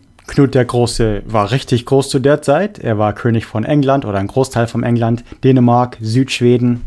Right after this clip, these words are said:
Zehn siebenundzwanzig hat er so alle Aufstände gequält. Zehn dreißig wieder alle freigelassen. Alles schien gut zu sein. Die Salier, alle Salier, nicht nur Konrad, gründeten keine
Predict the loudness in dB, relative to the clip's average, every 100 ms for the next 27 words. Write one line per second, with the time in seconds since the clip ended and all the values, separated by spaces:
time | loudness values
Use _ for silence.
0 | -6 -6 -12 -20 -20 _ 2 2 4 2
1 | 2 0 -2 0 0 0 0 2 2 2
2 | 2 2 4 2 0 -6 -18 -20 _ -2
3 | 2 2 4 2 -2 _ _ -8 0 4
4 | 4 2 2 2 0 2 0 2 -2 -2
5 | -6 -20 _ _ 2 2 2 0 0 0
6 | 2 2 2 2 0 -2 -4 -16 -20 -2
7 | 0 0 0 2 4 4 0 0 0 -2
8 | -6 -10 -20 -20 0 2 4 4 4 4
9 | 2 0 -6 0 2 4 4 4 4 4
10 | 0 2 2 2 0 0 2 0 -2 -20
11 | 0 4 4 4 0 0 -2 0 0 0